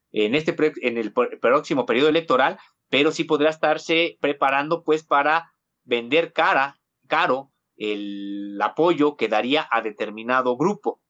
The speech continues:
si es al interior de Morena o es al exterior de, de Morena. Yo creo que él en realidad tendría la oportunidad de hacer, eh, algo más fuerte, más importante, pues, en seis años.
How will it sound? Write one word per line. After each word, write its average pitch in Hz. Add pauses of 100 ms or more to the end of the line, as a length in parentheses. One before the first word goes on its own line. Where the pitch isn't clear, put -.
(160)
si -
es 165
al 160
interior 131
de 165
Morena 160
o 120
es 135
al 117
exterior 107 (260)
de, 107
de 120
Morena. 139 (240)
Yo 165
creo 175
que 139
él 185
en 143
realidad 117
tendría 156
la 175
oportunidad 123
de 147
hacer, 143 (260)
eh, 104
algo 151
más 156
fuerte, 160
más 156
importante, 143
pues, 120
en 107
seis 143
años. 175